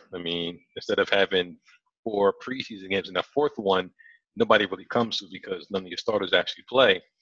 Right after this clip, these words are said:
So now you cut it to where now you got three preseason games, which means that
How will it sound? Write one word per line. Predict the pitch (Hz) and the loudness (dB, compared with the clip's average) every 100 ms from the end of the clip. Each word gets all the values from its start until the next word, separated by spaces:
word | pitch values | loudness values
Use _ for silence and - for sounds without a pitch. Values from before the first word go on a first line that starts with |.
| _ - - _ _ _ | _ -20 -20 _ _ _
So | - 98 | -10 0
now | 113 139 | 4 6
you | 107 98 | 4 0
cut | - 117 | 2 4
it | 101 - - | 4 -4 -10
to | 104 | -10
where | 95 98 95 | -2 2 2
now | 92 110 107 | 0 0 0
you | 92 95 | -2 -6
got | 95 90 - _ _ | -2 -2 -4 _ _
three | - 139 151 - | -12 0 0 0
preseason | 123 107 - 95 98 | -12 -12 -12 -8 -8
games, | 98 98 95 | -4 -4 -4
which | 101 - | -8 -4
means | 113 104 98 - | 0 0 -4 -2
that | 104 101 | 0 0